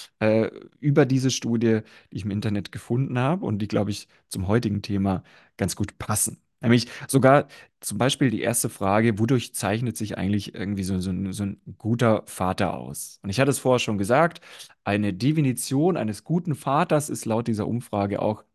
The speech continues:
Zeit mit Kindern zu verbringen, ihnen Zuneigung zu geben und, ähm, vor allem natürlich auch die Möglichkeit haben, ihnen selber etwas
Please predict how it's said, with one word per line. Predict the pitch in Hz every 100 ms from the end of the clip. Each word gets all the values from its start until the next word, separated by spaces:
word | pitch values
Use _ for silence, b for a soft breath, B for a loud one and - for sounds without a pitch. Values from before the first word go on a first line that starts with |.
| _
Zeit | - 127 156
mit | 143 -
Kindern | 113 110
zu | 110 107
verbringen, | 101 - 101 101 101 B B B _ -
ihnen | 160 170
Zuneigung | 160 107 104 98 98 101 98
zu | 104 101
geben | 98 95 98 98 B B B _
und, | 101 101 98 98 98 90 - - 95
ähm, | 95 87 87 90 92 _ _ _ _ _ _ _ _ _ _ _ -
vor | - 87
allem | 90 110
natürlich | 110 - 104 -
auch | -
die | -
Möglichkeit | 95 95 113 107 110 98
haben, | 98 98 101
ihnen | 113 113
selber | 107 90 104 -
etwas | - 113 -